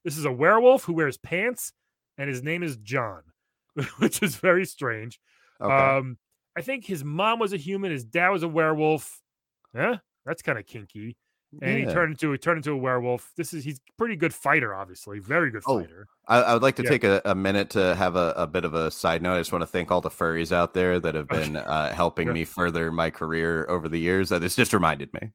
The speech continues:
Speaker 2: This
Speaker 1: No
Speaker 2: that
Speaker 1: prob-,
Speaker 2: for
Speaker 1: no problem.
Speaker 2: Yeah.
Speaker 1: He's got cool ripped pants, great
Speaker 2: He's got
Speaker 1: fighter.
Speaker 2: abs.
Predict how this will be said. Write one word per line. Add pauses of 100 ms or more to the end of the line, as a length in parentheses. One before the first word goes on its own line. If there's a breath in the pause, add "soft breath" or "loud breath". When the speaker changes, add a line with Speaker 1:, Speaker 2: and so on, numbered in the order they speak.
Speaker 2:
This
Speaker 1:
No
Speaker 2:
that
Speaker 1:
prob-,
Speaker 2:
for (120)
Speaker 1:
no
problem.
Speaker 2:
Yeah. (540 soft breath)
Speaker 1:
He's
got
cool
ripped (120)
pants, (300)
great
Speaker 2:
He's
got
Speaker 1:
fighter.
Speaker 2:
abs.